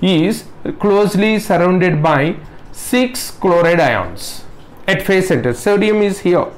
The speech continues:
if you remember, at b-, body center sodium present, at face centers the closest, uh, chloride ions are present. These closest chloride ions are nothing but six in number, and hence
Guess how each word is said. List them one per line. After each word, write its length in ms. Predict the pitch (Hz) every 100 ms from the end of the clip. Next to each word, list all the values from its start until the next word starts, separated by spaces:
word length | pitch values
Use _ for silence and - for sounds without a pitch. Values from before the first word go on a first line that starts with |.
| - - - - - - - - -
if 160 | 190 185
you 120 | 175
remember, 520 | 170 175 170 147 - -
at 360 | 196 196 - 160
b-, 80 | 170
body 340 | 151 170 190
center 300 | 202 190 208
sodium 360 | 208 185 185 185
present, 380 | 185 190 233 - - -
at 140 | 180 170
face 320 | 202 202 220
centers 460 | 214 202 226 247 -
the 160 | 185
closest, 560 | 175 190 196 208 196 -
uh, 220 | 165 - - - -
chloride 380 | - 196 196 190
ions 400 | 175 175 175 175
are 140 | 170 151
present. 520 | 160 160 202 277 - - - 156
These 280 | 196 196 -
closest 580 | 190 196 208 220 - -
chloride 340 | 196 196 190
ions 360 | 190 190 185 190
are 80 |
nothing 360 | 175 175 196 190
but 160 | 226 226
six 360 | - 247 -
in 120 | 226
number, 320 | 156 117 87 - - - - - - -
and 160 | 214
hence 400 | 202 208 117 -